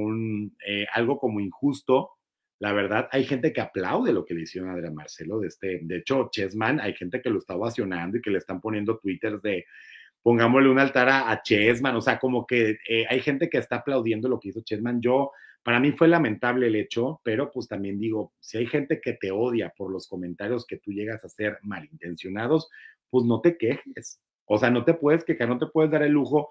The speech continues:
de, de, de hacerte el indigno cuando haya gente que reacciona negativamente ante comentarios que tú hagas. Entonces, bueno, hay gente que dice que es puro show, pues sí, lo, lo llego a pensar y, y, y bueno, pues,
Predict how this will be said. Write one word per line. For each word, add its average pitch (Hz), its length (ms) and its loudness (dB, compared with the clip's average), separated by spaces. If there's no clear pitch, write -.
de, 117 260 4
de, 117 160 2
de 120 100 0
hacerte 113 340 0
el 147 100 2
indigno 127 720 2
cuando 110 260 -2
haya 113 220 0
gente 117 400 -4
que 117 120 0
reacciona 110 560 -4
negativamente 107 920 -4
ante 92 440 -8
comentarios 87 540 -8
que 80 120 -12
tú 87 200 -8
hagas. 131 300 -8
Entonces, 85 500 -16
bueno, - 180 -20
hay 190 120 10
gente 226 220 8
que 180 60 10
dice 170 180 10
que 170 80 4
es 160 80 2
puro 151 220 8
show, 170 540 8
pues 131 200 0
sí, 160 200 10
lo, 131 200 4
lo 117 160 2
llego 127 240 2
a - 80 -2
pensar 139 640 0
y, 90 140 -8
y, 90 40 -12
y - 20 -10
bueno, 78 300 -12
pues, - 260 -18